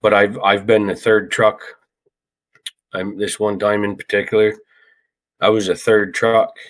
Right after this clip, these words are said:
and I had some guys here from out of state, and my Rangeley dog blew up, and I radioed to the front truck if they had had a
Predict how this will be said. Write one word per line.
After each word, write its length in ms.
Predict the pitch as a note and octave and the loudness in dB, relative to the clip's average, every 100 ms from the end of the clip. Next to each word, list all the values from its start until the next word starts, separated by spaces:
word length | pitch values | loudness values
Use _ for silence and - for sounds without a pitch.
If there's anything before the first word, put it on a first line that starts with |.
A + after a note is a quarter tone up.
| _ - | _ -10
and 180 | F2 | -6
I 60 | E2 | -4
had 220 | F2+ F2 | -6 -8
some 200 | - F#2+ | -8 -4
guys 280 | F#2+ F#2 E2+ | 0 0 -2
here 180 | G2+ F#2 | -4 -4
from 420 | - F2+ F2+ F2+ _ _ _ _ - | -6 -8 -8 -12 _ _ _ _ -2
out 180 | G2+ G2 | 0 0
of 80 | |
state, 440 | - G2 G#2 G#2+ - _ _ _ _ _ _ _ _ - | -2 -2 -2 -2 -10 _ _ _ _ _ _ _ _ -8
and 340 | F2 F2 F2+ | -4 -4 -6
my 180 | F#2 F2+ | -2 0
Rangeley 420 | F2+ F#2+ G2 G2 | 2 -2 -2 -6
dog 340 | F#2+ F#2+ F#2+ F2 | -2 0 0 -4
blew 260 | G2+ G2+ | -4 0
up, 280 | G#2+ A#2 - _ _ _ _ - | 0 0 -10 _ _ _ _ -10
and 140 | E2+ | -6
I 80 | F2+ | -2
radioed 520 | F#2 G2 G2+ G#2 G2+ G2+ | -2 0 2 2 2 0
to 80 | |
the 100 | G2 | -2
front 320 | E2+ G#2+ G#2 - | -2 -2 -2 0
truck 320 | G#2 A2 - | 2 2 -2
if 180 | E2+ G2 | -6 -4
they 140 | G2 | -6
had 80 | F2+ | -2
had 200 | G#2 G2+ | 0 0
a 200 | F2 | -4